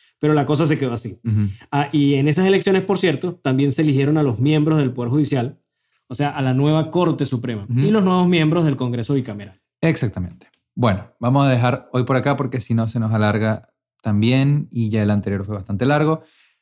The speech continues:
Speaker 2: Para el próximo capítulo vamos a tratar el último año del trienio ADECO, el año, o mejor dicho, los meses que ya se corresponden con la presidencia de Rómulo Gallegos. Las cosas que fueron ocurriendo en ese entonces y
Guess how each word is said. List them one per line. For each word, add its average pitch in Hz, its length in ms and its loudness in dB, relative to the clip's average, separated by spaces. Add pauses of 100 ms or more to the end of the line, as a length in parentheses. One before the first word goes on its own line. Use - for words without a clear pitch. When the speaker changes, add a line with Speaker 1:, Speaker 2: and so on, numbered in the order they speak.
(420)
Speaker 2:
Para 190 160 2
el 175 60 2
próximo 156 300 2
capítulo 147 400 0
vamos 127 280 2
a 135 80 0
tratar 117 320 -2
el 117 360 0
último 170 560 2
año 127 180 2
del 113 160 2
trienio 104 380 0
ADECO, 147 500 -2
el 104 140 -2
año, 101 340 0
o 107 80 -4
mejor 95 240 -4
dicho, 104 400 0
los 98 140 -2
meses 147 560 -2
que 117 100 -2
ya 110 140 -2
se 110 100 -6
corresponden 107 560 -2
con 110 100 -4
la 107 80 0
presidencia 98 600 -4
de 104 340 -2 (140)
Rómulo 101 340 0
Gallegos. - 500 -10 (400)
Las 98 120 -6
cosas 107 240 -4
que 113 100 -2
fueron 101 260 0
ocurriendo 104 380 0
en 117 60 2
ese 123 140 0
entonces 175 600 0
y 180 440 0